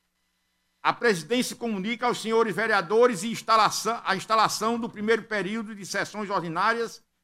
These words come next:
a primeira sessão ordinária que será realizada no dia seis de fevereiro de dois mil e vinte e três, segunda-feira, às quinze horas, no plenário vereador Gená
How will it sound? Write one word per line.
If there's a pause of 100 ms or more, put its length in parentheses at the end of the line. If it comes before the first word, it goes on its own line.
(160)
a
primeira
sessão
ordinária
que
será
realizada
no
dia
seis (300)
de
fevereiro
de
dois
mil
e
vinte
e
três, (160)
segunda-feira, (100)
às
quinze
horas, (240)
no
plenário
vereador
Gená